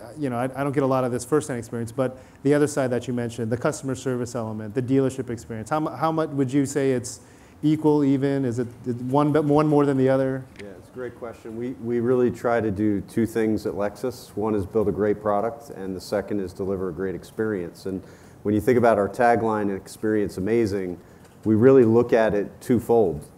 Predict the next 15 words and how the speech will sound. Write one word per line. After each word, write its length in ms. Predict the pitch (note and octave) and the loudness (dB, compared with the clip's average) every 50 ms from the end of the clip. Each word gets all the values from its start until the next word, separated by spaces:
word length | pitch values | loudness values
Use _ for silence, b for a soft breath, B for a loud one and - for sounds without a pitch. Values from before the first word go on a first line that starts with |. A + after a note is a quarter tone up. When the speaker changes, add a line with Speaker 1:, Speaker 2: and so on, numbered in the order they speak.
| - - - | -20 -16 -8
Speaker 2:
One 240 | G#2 G#2+ A#2 A#2 A#2 | -2 0 0 2 2
is 200 | A2+ G#2+ F#2+ - | 0 -2 -2 -6
the 100 | - F2+ | -10 -8
product, 540 | - - A2+ G#2+ G#2+ A2 A2 A2 - - - | -2 0 0 2 2 0 0 -4 -6 -14 -14
and 260 | - - G#2 G#2 G#2 | -10 -8 -6 -4 -2
one 140 | G#2 A2 A2 | -2 0 0
is 160 | G#2+ G2 G2 | -2 -2 -2
the 240 | A2 G#2+ G2 F#2+ G2 - - - | 0 0 0 0 -2 -6 -8 -6
amazing 880 | G#2 G2+ G#2 G#2+ A2 A2+ A2 F#2+ G2+ G#2+ G#2+ G#2 G2+ G2+ - - G2+ F#2+ | -4 -2 0 2 2 2 2 0 0 -2 -2 -2 -2 -4 -4 -6 -8 -4
dealer 480 | - A2 A2+ A2 A2 A2 G#2+ G#2 G2+ - - - - - | -2 0 2 2 2 2 2 0 -2 -4 -8 -16 -18 -12
and 300 | G2 G#2+ G#2 G#2 G2+ F#2 | -10 -6 -4 -4 -4 -2
driving 480 | G2 G#2 G#2 G#2+ G#2+ G2 G2 G2+ F#2 F2+ | -2 -2 -2 -2 -2 -2 -4 -4 -6 -8
experience. 800 | F2 E2+ - - - G2 F#2 F#2 F2 E2 D#2 D#2+ - - - - - - - - B B B B B B B B B B B - - | -10 -14 -18 -14 -12 -10 -10 -10 -10 -12 -12 -16 -18 -20 -20 -20 -20 -20 -20 -20 B B B B B B B B B B B -12 -6
And, 640 | A2 A2 G#2+ G#2+ G#2 G#2+ G#2 G#2 G#2 G2+ F2+ F#2+ - - - - - | -4 -2 0 0 0 0 0 0 0 0 -2 -4 -8 -10 -16 -10 -6
uh, 340 | G#2 G#2+ G2+ G2+ G2+ G2 | -4 -2 -2 -2 -2 -4